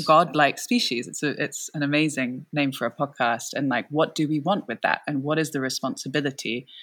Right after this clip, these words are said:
and the kind of moral responsibility we take? And that, that will lead me to answering your question. Um, because, yeah, then I was just reflecting, like,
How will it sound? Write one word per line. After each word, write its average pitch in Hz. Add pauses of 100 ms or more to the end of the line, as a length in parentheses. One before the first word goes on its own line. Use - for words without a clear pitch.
(160)
and 131
the 131
kind 135
of 127
moral 139 (480)
responsibility 139
we 123
take? - (120)
And 156
that, 151
that 156
will 143
lead 139
me 135 (120)
to 123
answering 131
your 123
question. - (500)
Um, 135
because, 156
yeah, 147
then 151
I 143
was 143
just -
reflecting, 139
like, 123